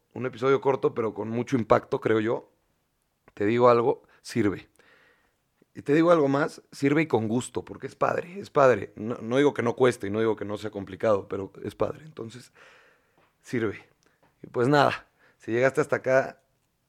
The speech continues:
te agradezco muchísimo. Eres un fregón, eres una fregona. Gracias por prestarme tus oídos. Si conoces a alguien que, que necesita este empujoncito para,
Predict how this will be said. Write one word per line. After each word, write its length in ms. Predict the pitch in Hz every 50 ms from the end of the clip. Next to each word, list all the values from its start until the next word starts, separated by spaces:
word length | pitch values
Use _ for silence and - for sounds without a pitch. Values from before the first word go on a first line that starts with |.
| _ _ _ _ _
te 80 | - 113
agradezco 380 | 113 113 123 127 - - 151
muchísimo. 640 | 127 120 113 - 143 147 - 151 151 147 156 - _ _ _ _ _ _ _ _ _ _ _ _ _ _ _ _ _ _ _ _ _ _ _ _ _ _ _ _ _ _ _ _ _ _ -
Eres 220 | 151 127 127 131
un 100 | 135 135
fregón, 380 | 117 131 117 110 113 123 131 123
eres 160 | 117 123 110
una 160 | 123 131 127
fregona. 520 | 123 113 107 107 110 120 123 120 135 - - -
Gracias 320 | - 110 120 117 120 127
por 220 | 117 - 110 104 -
prestarme 340 | 104 101 - 123 123 127 123
tus 180 | - - - -
oídos. 480 | 113 120 127 131 143 143 - - - _ _ _ _ _ _ _ _ _
Si 160 | _ - - 104
conoces 360 | - 117 127 139 135 127 139
a 40 | 135
alguien 260 | 131 135 135 135 110
que, 500 | - 123 113 110 107 98 104 - - _ _ _ _ _ _ _ _ _ _ _ _ _ _ _ _ _ _ _ _ _ _
que 100 | - 120
necesita 380 | 123 117 107 117 151 143 156 160
este 160 | 156 - 156
empujoncito 720 | 147 135 143 123 - 117 117 113 - 131 139 - 156 139 -
para, 540 | 127 113 104 101 98 - - - - _